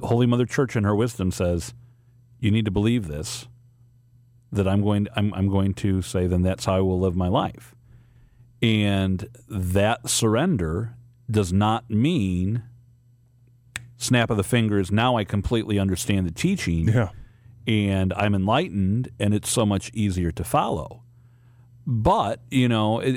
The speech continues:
Speaker 1: it, it's like, you know, I, I, I tell my kids this all the time. "You need to just trust me on this." "Well, why? I wanna do it this way."
Speaker 2: Mm.
Speaker 1: "Because I know that will end badly for you. I know it will not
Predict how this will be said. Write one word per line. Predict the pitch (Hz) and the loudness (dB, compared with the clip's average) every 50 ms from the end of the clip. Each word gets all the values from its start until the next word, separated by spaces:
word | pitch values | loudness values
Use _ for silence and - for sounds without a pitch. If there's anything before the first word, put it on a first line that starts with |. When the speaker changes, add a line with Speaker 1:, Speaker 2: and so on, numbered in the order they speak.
| - | 0
Speaker 1:
it, | - 131 131 - | -2 -2 -2 -2
it's | - 131 131 117 - | -2 -2 -2 -2 0
like, | 151 151 139 135 131 123 | 0 2 2 2 0 0
you | 135 135 | 0 0
know, | 135 127 | 2 2
I, | 123 123 | 0 0
I, | 120 - 117 123 120 - | 0 -2 -2 -2 -2 0
I | 120 127 | -2 0
tell | - - 175 | 0 0 0
my | 180 139 107 | 2 2 0
kids | 98 - - 185 185 127 - | 0 0 -2 -2 -2 -2 -4
this | 90 82 - - | -4 -4 -4 -6
all | - - 101 101 | -4 0 0 0
the | 98 98 | 0 -2
time. | - - 113 123 127 107 73 65 | -2 -2 -2 -2 -2 -2 -2 -4
"You | 73 82 98 107 | -2 0 2 2
need | 117 127 147 151 | 2 2 0 -2
to | 160 | -2
just | 147 156 151 131 - | -2 -2 -4 -4 -4
trust | - - - 131 113 113 - - | -6 -2 0 0 0 -2 -4 -8
me | 110 82 78 | -6 -4 -4
on | 76 76 73 | -4 -4 -6
this." | 71 127 - | -6 -4 0
"Well, | 143 143 165 | 0 2 2
why? | 190 226 262 269 254 233 208 | 0 0 -2 -2 -2 -2 -2
I | 196 - | -2 0
wanna | 226 233 240 240 233 | 0 0 0 0 0
do | 247 233 | 0 -2
it | 233 226 | -2 0
this | - 220 226 - - | -2 -2 -2 -2 -6
way." | - - - | -6 -4 -2
Speaker 2:
Mm. | - 110 | 0 0
Speaker 1:
"Because | 107 98 - 151 139 127 | 0 2 0 0 0 0
I | - 113 117 | 0 2 2
know | 123 123 117 123 127 135 143 156 151 | 4 4 2 2 2 2 2 0 0
that | 135 135 131 120 | 0 0 0 0
will | 117 127 117 - | 0 -2 -4 -2
end | - 120 120 123 123 120 113 | -2 0 0 0 0 0 0
badly | 104 107 104 107 104 98 95 82 76 73 69 - - - - _ _ | 0 0 2 2 0 -2 -4 -6 -6 -8 -10 -12 -16 -20 -20 _ _
for | - - 107 101 | -4 -2 -2 0
you. | 90 82 73 71 - - | 0 -2 -4 -6 -6 -2
I | 117 131 135 | 0 2 2
know | 127 123 127 131 135 139 147 151 151 139 131 120 | 2 2 0 2 2 2 2 2 2 2 0 0
it | 113 120 110 | -2 -6 -6
will | 120 117 110 | -4 -4 -2
not | 113 117 117 120 127 135 143 143 | 0 0 0 2 2 2 0 -2